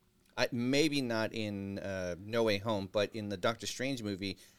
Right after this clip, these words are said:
maybe as he's crossing over to different, or he's watching different multiverses,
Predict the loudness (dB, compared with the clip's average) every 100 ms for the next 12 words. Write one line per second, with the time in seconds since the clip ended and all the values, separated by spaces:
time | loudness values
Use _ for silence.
0 | _ -2 6 6 8 6 6 2 4 4
1 | 2 2 2 2 2 2 2 4 4 2
2 | 0 2 2 2 0 0 0 4 4 4
3 | 4 4 0 -4